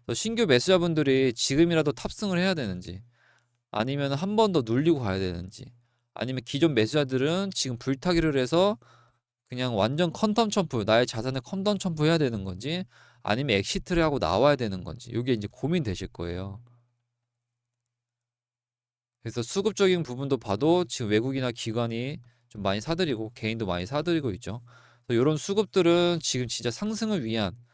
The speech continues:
수급이라고 보시면 되고 앞으로는 더 상승이 나올 수 있고요. 그래서 아까 말씀드렸다지만 이제 신규 매수자분들은 지금이라도 들어가야 되는지 아니면 기존 매수자분들은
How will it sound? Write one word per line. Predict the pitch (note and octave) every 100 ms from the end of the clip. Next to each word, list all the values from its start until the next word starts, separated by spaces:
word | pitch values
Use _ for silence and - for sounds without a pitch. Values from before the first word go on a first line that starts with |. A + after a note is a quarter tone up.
| _ _
수급이라고 | - F#3 F#3 F3 D#3
보시면 | A2 G#2 B2+ A2+
되고 | F#2+ A#2 G2+
앞으로는 | F#2+ - C3 B2 B2
더 | -
상승이 | G2 D#3+ E3+ E3+
나올 | G#2+ F#2+
수 | G#2 -
있고요. | A#2+ G2+ F#2 B2 - - - - - _ _ _
그래서 | C#3+ C#3+ D#3
아까 | C3 - D#3+
말씀드렸다지만 | B2 F3 F3 F3+ - D#3 D#3+ D#3 D3
이제 | A#2
신규 | - A3 A#3
매수자분들은 | D#3 C3 E3+ D#3+ C#3+ C#3+ C3+
지금이라도 | - C3 D#3 C#3+ A#2+
들어가야 | - B2+ A#2+
되는지 | G2 F2+ E2+ - F#2 - _ -
아니면 | A#2 B2 B2
기존 | - D3 D#3
매수자분들은 | A2+ C3+ C3+ B2 A#2+ A#2+ D#3+ F#3